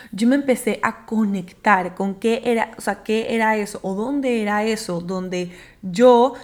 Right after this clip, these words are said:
y esa persona con la que yo estaba conectando estábamos pasando por lo mismo, ¿no? Entonces, dejó de ser solamente acerca de mí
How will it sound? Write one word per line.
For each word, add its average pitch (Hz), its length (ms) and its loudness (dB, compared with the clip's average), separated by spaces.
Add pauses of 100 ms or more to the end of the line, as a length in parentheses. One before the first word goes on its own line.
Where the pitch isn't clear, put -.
(180)
y 208 120 0
esa 214 200 0
persona 202 500 -2
con 190 120 0
la 180 100 -2
que 185 80 -4
yo 180 80 -2
estaba 196 320 -2
conectando 196 680 -4
estábamos 202 500 -6
pasando 185 760 -6 (100)
por 196 400 -2 (220)
lo 185 180 -2
mismo, 185 480 -6 (220)
¿no? 202 340 0
Entonces, 208 520 -4 (760)
dejó 233 540 0
de 294 120 2
ser 254 480 0
solamente 233 800 -2
acerca 202 680 -2 (120)
de 185 140 -4
mí 214 480 0